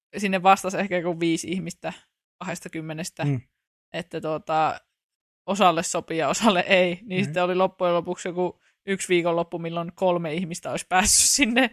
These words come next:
Speaker 2: Joo.
Speaker 1: Ja sitä ei koskaan niinku sitten järjestetty.
Speaker 2: No eipä sitä kannatakaan sitten, että
Speaker 1: Joo, et sitten jos suurinta osaa ei kiinnosta. Siinä kuitenkin Facebookissakin näkee, että ketkä on nähnyt sen
Speaker 2: Mm.
Speaker 1: postauksen.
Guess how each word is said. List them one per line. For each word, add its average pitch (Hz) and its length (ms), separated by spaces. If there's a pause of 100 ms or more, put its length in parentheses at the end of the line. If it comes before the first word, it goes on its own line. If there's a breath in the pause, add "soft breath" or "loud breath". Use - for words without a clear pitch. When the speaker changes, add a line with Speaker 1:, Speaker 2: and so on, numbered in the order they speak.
Speaker 2:
Joo. 131 300
Speaker 1:
Ja 208 120
sitä 190 240
ei 214 80
koskaan 185 420
niinku 151 220
sitten - 340
järjestetty. 139 460
Speaker 2:
No 98 60
eipä 104 180
sitä 123 180
kannatakaan 110 500
sitten, - 400
että - 240
Speaker 1:
Joo, 170 280
et 175 140
sitten 170 300
jos 180 200 (100)
suurinta 165 460
osaa 156 280
ei 156 100
kiinnosta. 156 440
Siinä 175 240
kuitenkin 226 360
Facebookissakin 190 800
näkee, 180 320
että 160 160
ketkä 180 340
on 165 80
nähnyt 165 340
sen 156 120
Speaker 2:
Mm. - 60
Speaker 1:
postauksen. 151 600